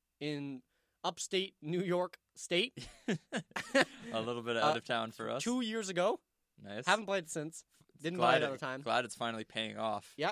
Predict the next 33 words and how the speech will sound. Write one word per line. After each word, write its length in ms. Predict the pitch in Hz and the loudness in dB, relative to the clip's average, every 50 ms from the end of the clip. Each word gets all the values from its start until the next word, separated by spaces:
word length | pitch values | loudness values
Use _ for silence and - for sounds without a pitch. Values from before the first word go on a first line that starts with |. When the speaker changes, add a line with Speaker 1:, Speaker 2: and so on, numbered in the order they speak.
| - - | -4 -4
Speaker 1:
we 100 | 147 151 | -4 -2
also 240 | 175 190 180 - 196 | -2 -2 -2 -4 -4
drank 300 | 165 180 185 180 185 - | -2 -2 -2 -2 -2 -4
some 240 | - - 175 160 156 | -6 -4 -4 -2 0
Mountain 400 | 160 160 165 - - 165 147 135 | 0 0 -2 -2 -6 -8 -8 -4
Dew. 400 | 120 143 156 180 220 262 302 - _ _ _ _ _ _ _ _ _ _ - 98 98 | -2 0 0 0 0 -2 -6 -6 _ _ _ _ _ _ _ _ _ _ -20 -12 -4
Speaker 2:
But 300 | - 123 120 117 107 101 | 0 2 2 2 2 0
this 160 | 113 120 120 117 | -4 -6 -6 -6
is 180 | 110 107 101 - _ _ _ _ | -8 -10 -12 -14 _ _ _ _
Speaker 1:
From 120 | - 156 | -2 0
Speaker 2:
not 60 | - - | 0 0
Speaker 1:
the, 40 | - | 2
Speaker 2:
your 80 | - - | 2 4
Speaker 1:
also 100 | - 214 - | 4 4 4
Speaker 2:
average 100 | 220 196 | 2 0
Speaker 1:
from 100 | - 196 180 | -2 -2 -4
the 20 | 180 | -4
Speaker 2:
Mountain 120 | - 202 170 160 | -2 -2 0 0
Dew. 60 | 170 | 0
Speaker 1:
States, 160 | 190 - - - | -2 -4 -6 -6
we 80 | 147 | -4
Speaker 2:
Yeah. 80 | - - | -2 -2
Speaker 1:
drank 180 | 165 147 151 147 143 | -2 -2 -4 -8 -6
Black 280 | 120 156 170 180 170 147 | -2 2 2 2 2 0
Label. 340 | 156 147 143 143 165 202 - _ _ _ _ _ _ _ _ _ - | -4 -6 -4 -4 -6 -8 -10 _ _ _ _ _ _ _ _ _ -14
Speaker 2:
<laughs> 80 | - - - - - _ _ - - - - _ - - - | -14 -14 -14 -18 -20 _ _ -20 -20 -20 -20 _ -20 -14 -6
Speaker 1:
Really, 300 | 151 160 170 170 170 165 151 | -2 0 2 4 4 6 6
uh, 200 | 151 147 147 147 | 6 4 2 0
Speaker 2:
It's, 180 | 143 - - 117 | -2 -4 -4 -2
uh, 420 | 110 107 107 104 104 104 104 104 - _ _ _ _ _ _ | -2 0 0 -2 -4 -6 -8 -10 -12 _ _ _ _ _ _
grape, 260 | - 127 147 208 233 - - | -6 -4 -4 -4 -4 -4 -4
I 80 | 233 240 | -4 -2
guess? 380 | 233 233 233 233 - - - | -2 -2 -4 -4 -6 -10 -12